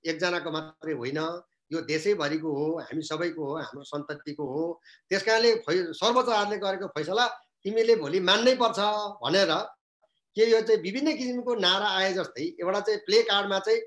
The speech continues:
सर्वोच्च अदालत जलवायु परिवर्तन ऐन चाहिँ के अरे चाहिँ तुरुन्त कानुन बनाएर लागू गर भनेर हामी प्ले कार्ड बोकेर पनि माइती घरमा बस्नुपर्ने हो कि अब त्यो साइडतिर पनि सोच्नुपर्ने हो कि अथवा चाहिँ मन्त्रालयलाई चाहिँ हामीले विज्ञप्ति दिन,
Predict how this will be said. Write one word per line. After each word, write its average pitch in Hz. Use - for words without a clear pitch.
सर्वोच्च 196
अदालत 185
जलवायु 196
परिवर्तन 185
ऐन 185
चाहिँ 185
के 185
अरे 180
चाहिँ 180
तुरुन्त 202
कानुन 180
बनाएर 180
लागू 185
गर 190
भनेर 160
हामी 151
प्ले 160
कार्ड 165
बोकेर 160
पनि 175
माइती 160
घरमा 139
बस्नुपर्ने 151
हो 135
कि 151
अब 151
त्यो 208
साइडतिर 190
पनि 190
सोच्नुपर्ने 156
हो 135
कि 143
अथवा 190
चाहिँ 208
मन्त्रालयलाई 202
चाहिँ 185
हामीले 120
विज्ञप्ति 160
दिन, 156